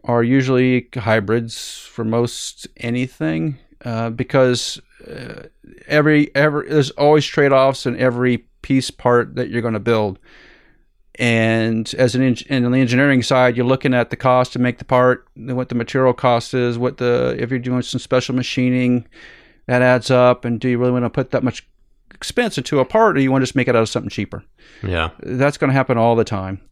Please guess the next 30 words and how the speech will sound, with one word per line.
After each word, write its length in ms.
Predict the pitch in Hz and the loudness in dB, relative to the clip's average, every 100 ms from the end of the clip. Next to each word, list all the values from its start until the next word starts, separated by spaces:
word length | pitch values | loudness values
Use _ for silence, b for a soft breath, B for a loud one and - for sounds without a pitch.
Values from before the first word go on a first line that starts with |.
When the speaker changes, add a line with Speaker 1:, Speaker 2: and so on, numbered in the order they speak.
| - | -8
Speaker 1:
And, 180 | 127 90 | -8 -4
and 100 | 123 | -6
s-, 440 | - - - - - | -6 -12 -12 -14 -8
and 380 | 131 127 123 - - | -4 -2 -2 -6 -14
what 420 | - 165 180 - - | -2 0 0 -6 -20
seems 340 | - 202 220 | -4 -2 0
to 80 | 175 | 0
happen 340 | 156 156 165 | 0 0 0
is 100 | 139 | 0
this 200 | 131 117 | -2 -4
really 420 | 139 143 135 123 - | -2 2 0 -2 -8
unique 480 | 101 107 120 123 123 | -20 -8 -2 0 0
cycle 480 | - 123 120 104 - _ | 0 0 0 -4 -6 _
of 460 | 110 107 104 104 - _ b b b b b - | -6 -2 -2 -4 -10 _ b b b b b -6
one 280 | 110 147 170 | 0 2 2
engineering 440 | 156 147 147 143 | 0 2 2 2
team 340 | - 135 139 | 2 2 4
will 100 | 131 | 2
put 240 | 107 131 123 | 0 0 2
out, 300 | 120 123 - _ - | 2 0 -4 _ -6
uh, 440 | 110 104 104 104 104 _ | -2 0 0 -2 -4 _
what 420 | - - 135 117 | -20 -12 -6 -4
they 80 | - | -4
consider 380 | - 104 117 113 | -6 -2 -2 0
the, 240 | 104 104 - | 0 -2 -4
the, 180 | 104 - | -10 -10
the 80 | 104 | -14
forefront 600 | - 151 139 - 127 120 | -4 2 2 2 0 0
of 80 | - | -4
technology. 760 | 127 - 113 104 101 85 - | -6 -4 -4 -6 -8 -14 -18